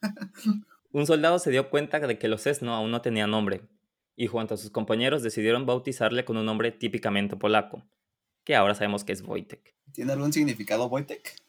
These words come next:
Speaker 2: Sí, exactamente, y es coincidencia, me parece, pero el significado del nombre Wojtek es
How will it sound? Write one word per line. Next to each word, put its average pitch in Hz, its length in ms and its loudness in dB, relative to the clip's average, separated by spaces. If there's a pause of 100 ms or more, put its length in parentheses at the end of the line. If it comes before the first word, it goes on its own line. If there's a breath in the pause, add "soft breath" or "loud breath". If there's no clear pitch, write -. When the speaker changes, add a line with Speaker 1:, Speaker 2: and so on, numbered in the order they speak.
(200)
Speaker 2:
Sí, - 360 -2
exactamente, 175 840 2
y - 120 2
es 123 100 -2
coincidencia, 143 560 0
me 104 140 -2
parece, 131 440 -2
pero 110 220 2
el 104 80 0
significado 117 580 0
del 113 140 2
nombre 110 240 0
Wojtek 127 400 0
es - 400 -2